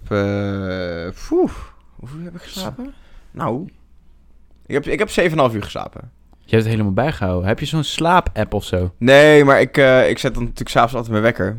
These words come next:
Speaker 1: En dan zie ik hoeveel slaap ik heb. Eh,
Speaker 2: Oh,
Speaker 1: dus
Speaker 2: zo.
Speaker 1: dat. En ik heb, ik zorg dat ik altijd minimaal zeven uur, nou, <laughs> zeker niet altijd, maar in een standaard situatie waarin ik hoop,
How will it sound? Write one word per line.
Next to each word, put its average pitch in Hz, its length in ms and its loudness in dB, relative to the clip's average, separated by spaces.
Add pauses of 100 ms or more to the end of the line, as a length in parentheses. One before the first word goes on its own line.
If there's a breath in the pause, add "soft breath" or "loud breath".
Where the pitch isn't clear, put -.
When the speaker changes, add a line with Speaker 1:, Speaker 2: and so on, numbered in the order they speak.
Speaker 1:
En 98 160 -8
dan 98 380 -4
zie - 200 -8
ik 95 60 -2
hoeveel 98 200 -6
slaap 95 280 0
ik 101 80 -10
heb. 90 240 -10 (240)
Eh, 95 120 -12 (280)
Speaker 2:
Oh, 104 220 0
Speaker 1:
dus 98 100 0
Speaker 2:
zo. 87 140 0
Speaker 1:
dat. - 240 -8
En 95 240 -6
ik 95 100 -8
heb, 98 260 -4 (340 soft breath)
ik - 120 -10
zorg 113 160 2
dat 113 100 2
ik 110 60 2
altijd 110 200 4
minimaal 120 340 6
zeven 110 360 2
uur, 104 180 -2 (220)
nou, - 160 -8 (100)
<laughs> - 240 -10
zeker 92 300 -6
niet 85 120 -6
altijd, 95 380 -4
maar 87 160 -10 (420 soft breath)
in 113 180 2
een 110 100 4
standaard 143 560 4
situatie 104 800 0
waarin 101 280 0
ik 98 200 -6
hoop, 113 400 4